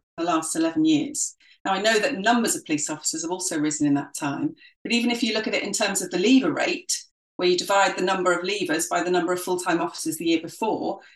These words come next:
you're still looking at an increase from nought point eight percent in twenty twelve to what is now three point three percent in twenty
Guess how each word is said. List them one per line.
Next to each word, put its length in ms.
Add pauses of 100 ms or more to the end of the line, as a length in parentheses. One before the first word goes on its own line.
you're 100
still 320
looking 300
at 60
an 80
increase 480
from 200
nought 220
point 180
eight 240
percent 500 (200)
in 100
twenty 380
twelve 520 (360)
to 100
what 120
is 120
now 440 (100)
three 180
point 220
three 180
percent 460 (140)
in 120
twenty 520